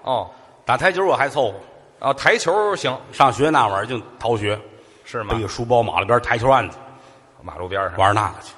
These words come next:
Speaker 1: 玩得好吗？
Speaker 2: 还行吧。
Speaker 1: 哦。
Speaker 2: 反没比赛过，但是边边大那哥儿几个都夸我。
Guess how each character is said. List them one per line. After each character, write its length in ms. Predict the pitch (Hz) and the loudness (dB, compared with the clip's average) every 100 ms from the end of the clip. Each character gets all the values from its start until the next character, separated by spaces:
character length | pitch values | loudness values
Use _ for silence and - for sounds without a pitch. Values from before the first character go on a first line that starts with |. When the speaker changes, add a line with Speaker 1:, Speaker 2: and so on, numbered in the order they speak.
| - | -6
Speaker 1:
玩 120 | 139 | -4
得 80 | 170 | -4
好 180 | 107 | -6
吗？ 140 | 127 156 - - _ _ | -8 -10 -14 -20 _ _
Speaker 2:
还 300 | - - 226 | -16 -10 -8
行 340 | - - 80 | -8 -10 -8
吧。 240 | 214 - - - | -6 -6 -12 -20
Speaker 1:
哦。 260 | - 101 82 _ _ _ _ _ - | -14 -14 -14 _ _ _ _ _ -12
Speaker 2:
反 180 | - 80 | -10 -6
没 160 | 139 | -6
比 200 | 220 107 | -6 -8
赛 260 | 82 196 120 | -2 0 0
过， 120 | 95 - - - - | -4 -12 -20 -20 -6
但 180 | 170 147 | -2 0
是 240 | 139 139 110 - 131 | 0 -2 -4 -14 -12
边 160 | 143 147 | -4 -2
边 100 | 156 | 0
大 180 | 156 123 | 2 0
那 200 | 113 104 - - | -4 -10 -12 -4
哥 80 | 135 | -2
儿 80 | |
几 140 | 117 101 | 0 -2
个 100 | 104 | -4
都 80 | 135 | -2
夸 260 | - 147 | 2 2
我。 220 | 113 95 | 2 -6